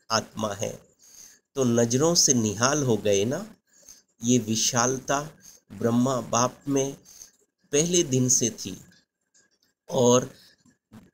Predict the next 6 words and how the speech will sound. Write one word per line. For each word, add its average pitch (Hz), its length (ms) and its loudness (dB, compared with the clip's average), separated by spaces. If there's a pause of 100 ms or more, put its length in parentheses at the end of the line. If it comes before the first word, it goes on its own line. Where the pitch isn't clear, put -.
(120)
शिव - 280 -2
बाबा 123 360 0
की 127 220 -2
प्रवेशता 110 840 -2 (580)
जब 110 260 -2
नाइनटीन 147 800 -4